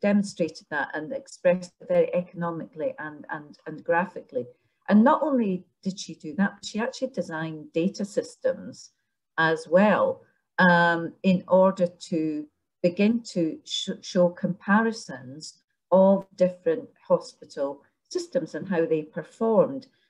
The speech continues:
And she wanted to standardize those data collection methods so that they could be benchmarked against each other.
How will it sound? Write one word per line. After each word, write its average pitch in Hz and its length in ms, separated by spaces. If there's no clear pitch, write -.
And 180 140
she 220 100
wanted 226 400
to 165 300
standardize 196 960
those 143 360
data 175 240
collection - 580
methods 160 460
so 175 160
that 156 200
they 170 100
could 240 280
be 170 120
benchmarked 170 680
against 175 460
each - 220
other. 147 360